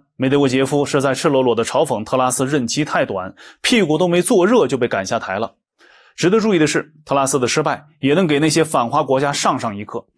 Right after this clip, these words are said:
早在约翰逊还是英国首相期间，担任英国外交大臣的特拉斯就以极端反华著称，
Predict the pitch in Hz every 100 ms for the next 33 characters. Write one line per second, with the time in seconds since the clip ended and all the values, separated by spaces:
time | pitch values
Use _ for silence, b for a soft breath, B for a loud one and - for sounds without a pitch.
0 | b b b b - 147 196 208 196 247
1 | 226 175 202 147 151 151 156 143 131 107
2 | 139 131 131 147 - - - 165 165 143
3 | 156 147 147 143 147 156 120 120 127 -
4 | 131 131 - 143 139 B 139 120 107 -
5 | 143 226 214 208 190 - 101 98 123 131
6 | 107 139